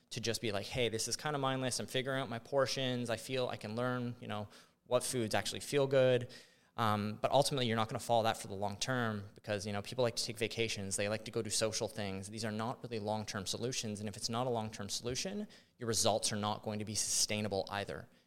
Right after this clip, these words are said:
And so you can then get into that negative feedback loop that I spoke about before, where it's like, "Oh, I got, I lost ten pounds. Oh, I gained ten pounds." You know, it's, it's not a great place to be. So here are a few impact, uh, sorry, inputs that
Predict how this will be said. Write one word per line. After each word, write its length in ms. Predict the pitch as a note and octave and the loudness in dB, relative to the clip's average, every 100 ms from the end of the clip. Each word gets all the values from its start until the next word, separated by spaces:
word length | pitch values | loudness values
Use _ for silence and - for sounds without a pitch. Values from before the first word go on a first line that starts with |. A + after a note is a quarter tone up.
| _ | _
And 100 | G2 | -4
so 100 | G#2+ | -2
you 140 | G2+ | -2
can 240 | G#2 G#2+ G#2 | -4 -6 0
then 220 | C3+ D3+ | 2 4
get 160 | A#2 A2+ | 2 2
into 200 | A2 A#2+ | 0 0
that 200 | G#2+ G#2+ | -2 -2
negative 320 | A2 G2+ G2 | -4 -6 -8
feedback 420 | - C#3 B2+ A2 | -6 -6 -4 -4
loop 160 | G#2 G2+ | -6 -8
that 140 | G2 | -6
I 20 | |
spoke 260 | G2+ - G2 | -6 -6 -6
about 200 | G2+ F#2+ | -8 -8
before, 600 | - - F3+ C#3 G#2+ A#2 - - _ _ _ | -10 -10 0 0 0 -4 -8 -18 _ _ _
where 280 | G#2 G2+ G2 | -2 2 0
it's 200 | G2 - | 0 0
like, 160 | G2+ G2+ | 0 0
"Oh, 140 | G#3+ | 4
I 140 | G#3+ F#3 | 4 4
got, 340 | G3 G3 - | 4 4 2
I 40 | |
lost 260 | F3 G#3 G#3 | 4 4 2
ten 100 | F3+ | -2
pounds. 380 | D3 A#2+ A2 A2+ | -2 -2 -2 2
Oh, 180 | C3 B2+ | 8 8
I 160 | A#2+ | 8
gained 320 | G#2+ A2+ G#2+ | 4 0 -2
ten 180 | F#2+ F2+ | -2 -4
pounds." 560 | F2+ E2+ F2+ G2+ - - | -4 -6 -8 -12 -14 -10
You 80 | G#2 | -6
know, 100 | G#2 | -4
it's, 320 | A2 A2 - - | -4 -6 -6 -6
it's 300 | A#2 - - | -6 -2 -2
not 320 | A#2+ A#2+ C3+ | 0 2 2
a 20 | |
great 240 | A#2+ G2+ F2 | 2 2 2
place 220 | G2+ G2 | 0 0
to 80 | - | 0
be. 260 | - G#2 - - _ _ | -2 -4 -8 -20 _ _
So 500 | - G#2+ G2+ G2+ G2 - - _ _ _ _ _ | 2 6 6 4 2 -6 -20 _ _ _ _ _
here 180 | - A3 | 4 6
are 40 | |
a 40 | A#3 | 6
few 160 | F3+ | 2
impact, 600 | - C3 B2+ A2 G#2+ B2+ | 0 0 2 4 4 2
uh, 160 | B2 A2 | 0 2
sorry, 240 | - A2+ - | 2 0 0
inputs 680 | C3+ - G2+ G#2 - - - | -2 0 -2 0 0 0 0
that 420 | G2+ G2+ G2+ - | 0 2 0 -6